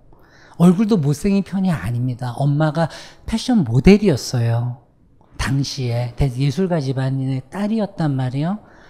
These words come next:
아버지 뭐 잘 나가던 작가였었죠. 그 당시에 정말 어마어마한 서재를 가지고 있었던 사람이니까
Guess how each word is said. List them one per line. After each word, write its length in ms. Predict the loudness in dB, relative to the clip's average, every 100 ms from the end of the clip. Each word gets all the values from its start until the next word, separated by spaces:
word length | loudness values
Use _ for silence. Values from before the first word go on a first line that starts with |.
| -8 -2
아버지 580 | 2 2 2 0 -2
뭐 200 | 0 -2
잘 320 | -4 -6 -6 -2
나가던 400 | -2 -2 -6 -6
작가였었죠. 1160 | -8 -12 -4 0 2 0 -6 -8 -8 -4 -4 -6 -12 -14 -2
그 120 | 4
당시에 640 | 4 4 0 0 0 0
정말 280 | -2 -6 -6
어마어마한 480 | 0 4 4 4 2
서재를 460 | 2 -2 -2 2 4
가지고 300 | 4 2 0
있었던 380 | 0 0 0 2
사람이니까 1120 | 2 2 2 2 0 -2 -6 -4 -2 -4